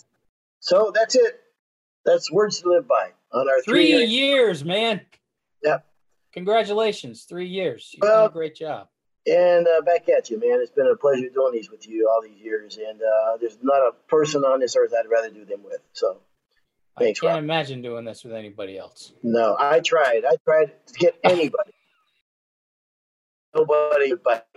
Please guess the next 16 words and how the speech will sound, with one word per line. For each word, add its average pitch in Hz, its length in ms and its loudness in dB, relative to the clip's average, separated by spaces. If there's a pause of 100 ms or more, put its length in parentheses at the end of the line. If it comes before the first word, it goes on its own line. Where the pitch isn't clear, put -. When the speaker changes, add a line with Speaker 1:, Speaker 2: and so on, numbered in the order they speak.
(840)
Speaker 1:
So 113 400 0
finally 165 280 2
I 127 220 2
go, 110 220 -2 (200)
"Well, 185 320 0 (320)
fine, 131 220 -6
I 143 80 0
guess 139 260 -6
I'll 143 80 -2
ask 143 180 -2
Rob." 127 260 -2 (1200)
Speaker 2:
Do 180 80 -4
you 277 60 2
remember 247 320 4
what 214 120 6
you 214 60 -10